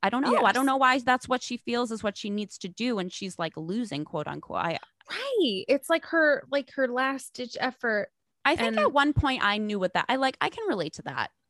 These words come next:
Speaker 1: 'Cause I went
Speaker 2: Oh,
Speaker 1: through a period of
Speaker 2: I
Speaker 1: time where I definitely did that.
Speaker 2: one hundred percent have also done that. I mean,
Speaker 1: Yeah.
Speaker 2: what woman hasn't? Which is why it made me sad to see,
Speaker 1: Right.
Speaker 2: because it was
Speaker 1: It,
Speaker 2: just
Speaker 1: yeah,
Speaker 2: like
Speaker 1: that was hard to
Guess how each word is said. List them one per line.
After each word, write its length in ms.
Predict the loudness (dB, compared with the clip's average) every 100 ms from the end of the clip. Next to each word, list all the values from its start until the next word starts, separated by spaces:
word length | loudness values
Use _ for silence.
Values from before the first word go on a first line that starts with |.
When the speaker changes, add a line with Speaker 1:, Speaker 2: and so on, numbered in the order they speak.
| _
Speaker 1:
'Cause 180 | -2 6
I 140 | 8
went 200 | 8 6
Speaker 2:
Oh, 20 |
Speaker 1:
through 140 | 4 2
a 60 |
period 360 | 2 2 2 4
of 80 | 6
Speaker 2:
I 20 |
Speaker 1:
time 260 | 6 4
where 140 | 2 2
I 160 | 2 2
definitely 540 | 0 -2 -4 -4 -4
did 220 | -4 -2
that. 340 | -2 -2 -4 -4
Speaker 2:
one 80 | -6
hundred 140 | -8 _
percent 580 | -8 -6 -6 -8 -12 -10
have 220 | -10 -10 -14
also 440 | -6 -6 -2 -2 -2
done 240 | -2 -2
that. 220 | -2 -4 -2
I 80 |
mean, 200 | 0 0
Speaker 1:
Yeah. 20 | 2
Speaker 2:
what 180 | 2
woman 240 | 2 -2 -4
hasn't? 500 | -6 -6 -2 -4 -4 -16 -20 -10
Which 160 | -6 -4
is 140 | -4
why 280 | -2 2 2
it 140 | 0
made 160 | -2 -4
me 140 | -4
sad 360 | -4 -4 -4 -6
to 160 | -6 -6
see, 540 | -6 -6 -6 -4 -4 -4 -6 -6 0
Speaker 1:
Right. 280 | 2 2
Speaker 2:
because 220 | 0 -6 -8
it 160 | -8 -2
was 160 | -2
Speaker 1:
It, 20 |
Speaker 2:
just 240 | 0 0 2
Speaker 1:
yeah, 0 |
Speaker 2:
like 120 | 4
Speaker 1:
that 200 | 4 2
was 180 | 0 0
hard 280 | -2 -2 -4
to 140 | -6